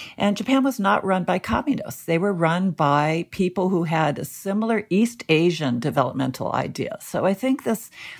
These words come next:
it's really important to tease out what is a kind of East Asian, a going global model that was practiced by Japan, by Taiwan, by South Korea,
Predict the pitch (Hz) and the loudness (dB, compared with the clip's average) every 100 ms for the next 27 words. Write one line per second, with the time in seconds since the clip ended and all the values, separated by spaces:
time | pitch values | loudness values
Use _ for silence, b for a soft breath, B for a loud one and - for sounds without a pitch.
0 | B B B B B - 220 - 254 277 | B B B B B 2 2 2 -2 0
1 | 277 233 214 208 190 - 175 151 - 214 | 0 0 2 2 2 -2 -4 -4 -4 0
2 | 233 214 - 156 160 - - b b - | 2 0 0 2 2 -2 -6 b b -2
3 | 175 185 180 165 151 147 156 151 139 - | 2 4 2 0 -4 -4 -2 -2 -2 -4
4 | - 185 247 - - 165 165 165 160 151 | 0 2 2 -2 0 2 4 2 0 -2
5 | 151 156 151 - B B B - 131 113 | 0 0 -2 -6 B B B -8 -6 0
6 | 160 170 175 156 147 143 151 143 131 139 | 2 2 0 2 2 2 0 2 2 2
7 | 135 135 143 147 - 135 - 147 143 - | 2 0 0 -2 -2 -4 -4 0 0 -2
8 | 196 - 196 196 202 170 151 147 147 147 | -8 -2 -2 -2 -6 -2 0 0 0 0
9 | 120 120 - 165 160 147 147 147 143 139 | -2 -2 -2 -2 0 2 2 2 2 2
10 | 135 143 143 - 147 143 - 175 165 135 | 2 0 -2 -4 -2 -2 -2 -2 0 2
11 | 139 | 0